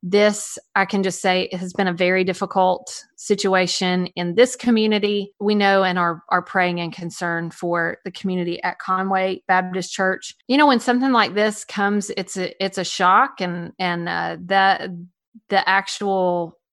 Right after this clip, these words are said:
you know, details of this sort of unfolded over the course of several days. And so starting with just learning about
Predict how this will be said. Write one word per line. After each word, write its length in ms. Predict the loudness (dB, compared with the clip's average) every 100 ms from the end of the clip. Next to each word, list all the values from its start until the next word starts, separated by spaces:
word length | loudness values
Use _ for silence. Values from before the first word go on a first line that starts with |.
| _
you 100 | -6
know, 300 | -2 -4 -6 _ _ _ _ _ _ -6
details 580 | -4 -2 -2 -2 -2 -4
of 120 | -2
this 220 | -2 0
sort 160 | -2 -2
of 120 | -2 -2
unfolded 560 | -2 -2 -2 0 2
over 200 | 2 2
the 80 | -2
course 360 | -2 -2 -2 -4
of 100 | -6
several 380 | -2 -2 -2
days. 500 | -2 -2 0 0 -2
And 160 | -2 -4
so 460 | -2 -2 -2 -2 -6
starting 500 | -4 0 0 0 0
with 240 | -2 -6
just 440 | -6 -2 0 -2 -2
learning 540 | 0 0 0 -4 -2
about 580 | -2 0 2 4 2